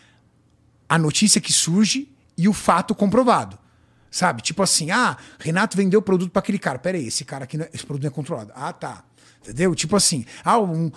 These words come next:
um print aqui do Renato dizendo isso." Aí eu vou lá e explico lá no flip chart, entendeu? Fazendo isso.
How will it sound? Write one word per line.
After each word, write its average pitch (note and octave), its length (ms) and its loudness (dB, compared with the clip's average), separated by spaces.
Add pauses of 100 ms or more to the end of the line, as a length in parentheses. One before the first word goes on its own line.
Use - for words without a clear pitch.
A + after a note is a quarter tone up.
(140)
um F3+ 160 0
print G#3+ 380 6
aqui G#3+ 260 2
do G#3+ 120 2
Renato G3 360 2
dizendo G3+ 300 4
isso." E3+ 240 0
Aí C3+ 80 -6
eu D3 80 -4
vou D3 140 -4
lá D#3+ 260 2
e F#3+ 60 -2
explico F3 600 -2
lá E3+ 220 2
no E3+ 240 -2
flip F#3 340 2
chart, E3 500 6
entendeu? E3 300 2
Fazendo F3+ 280 0
isso. E3+ 280 0